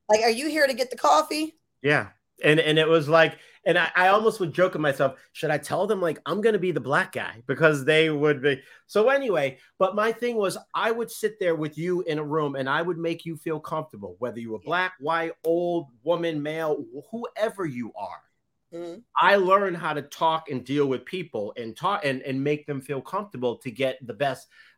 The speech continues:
Speaker 2: out of them. So I would say working with people would, would be the best. Yeah, that, that would be my favorite. But I, I enjoy, well, but in cannabis, I really enjoy cultivation. <laughs> Like, I love to shoot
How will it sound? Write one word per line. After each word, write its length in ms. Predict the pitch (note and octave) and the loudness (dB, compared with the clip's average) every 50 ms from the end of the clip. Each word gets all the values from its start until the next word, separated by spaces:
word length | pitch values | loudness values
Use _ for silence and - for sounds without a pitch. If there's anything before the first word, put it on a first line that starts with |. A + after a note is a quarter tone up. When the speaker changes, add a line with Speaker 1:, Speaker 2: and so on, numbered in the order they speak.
| _ _ | _ _
Speaker 2:
out 180 | C3+ D#3+ G3 G3+ | 0 2 2 2
of 120 | E3+ B2 G2+ | 0 -2 -4
them. 260 | G2 F#2 F#2 F#2 - _ _ - _ _ _ | -8 -10 -12 -14 -18 _ _ -20 _ _ _
So 200 | - - D#3 C#3+ | -2 0 0 0
I 180 | - C#3+ D3+ F3 | 2 0 0 2
would 180 | F#3 G3+ G3 - | 2 0 0 0
say 220 | - G#3+ G3+ F#3+ | -2 0 0 0
working 500 | F3+ D3 D3 D#3+ E3+ E3+ - F3+ E3+ E3+ | 0 2 2 2 2 2 -2 -6 -8 -6
with 220 | D#3+ D3+ D3+ - _ | -6 -8 -10 -12 _
people 720 | - - D3 D3+ D3 C#3+ - A#2+ A2+ G#2 G2+ G2 F#2+ - - | -14 -8 -8 -8 -6 -4 -4 -4 -4 -4 -4 -6 -8 -12 -14
would, 320 | B2+ A#2 A#2 A2+ G#2+ G#2 - | -12 -8 -6 -6 -6 -8 -10
would 280 | A2+ G#2+ A2+ G#2+ F#2+ | -8 -8 -8 -8 -8
be 460 | E2+ G#2+ A2 G#2+ G2+ G2+ F#2+ F2+ - _ _ _ _ _ _ _ _ _ _ _ | -8 -8 -6 -6 -6 -8 -8 -10 -16 _ _ _ _ _ _ _ _ _ _ _
the 100 | A#2+ A#2 | -4 -4
best. 480 | G2+ F2 G2 F2+ F2+ F#2 - - - - | -4 -2 -6 -6 -6 -8 -10 -14 -12 -4
Yeah, 220 | C#3 B2 G#2+ D2+ D2 - | 0 0 0 0 -4 -10
that, 320 | A#2 G#2+ A#2 A#2+ A#2+ - - | -12 -6 -4 -4 -4 -4 -2
that 140 | B2+ B2 A#2 | -2 -2 -2
would 120 | C3+ A#2+ | -2 -4
be 120 | G#2+ B2 A#2 | -4 -6 -4
my 180 | A2+ A2 G#2+ | -4 -6 -8
favorite. 420 | G2+ - - F#2+ F#2 E2 E2 - - - | -8 -8 -10 -10 -10 -12 -16 -12 0 4
But 100 | C#3 D#3 | 6 8
I, 240 | E3+ F3+ F3+ F3 | 8 8 6 4
I 200 | - - E3 F#3 | 2 2 4 4
enjoy, 320 | F#3+ F#3 E3+ D3 D#3+ D#3 - | 4 4 4 4 2 2 6
well, 340 | E3 F#3+ F#3 F3 E3 D3+ - - - - _ _ - | 6 8 8 8 6 4 0 -8 -20 -20 _ _ 0
but 100 | G3 G3 | 0 2
in 120 | G3 F#3+ | 2 0
cannabis, 680 | - - - A#3+ A#3+ A#3+ A#3 G3 F3+ F#3+ F3+ F#3 - - | -4 -8 -6 -4 -2 -2 0 0 0 -2 -2 -4 -6 -6
I 80 | D3 C#3+ | -4 -2
really 520 | D3+ D3 C#3+ D#3 E3 E3+ E3+ E3 D#3 - | -2 -2 -2 -2 0 0 -2 -2 -4 -6
enjoy 360 | C#3+ C3+ A#2 A#2+ C3 C3 B2+ B2+ | -6 -8 -4 -2 0 0 0 -2
cultivation. 920 | - - C#3 C3 B2+ - G#2 G2+ D#3 G3 G#3 - - - F2+ G#2 A2+ - | -2 -4 -4 -4 -4 -6 -4 -2 0 0 0 -4 -8 -14 -14 -14 -14 -4
<laughs> 200 | - G3 F#3 D3 | -2 0 2 4
Like, 200 | F3 D#3 C#3+ C#3+ | 4 4 4 2
I 140 | B2 C3+ C3+ | 0 0 0
love 340 | C#3 C3+ C#3 C#3 C#3+ C#3 - | 2 2 4 2 2 2 0
to 80 | - C3 | -8 -12
shoot 280 | - - D3+ C#3+ C3 | -10 -6 -6 -6 -6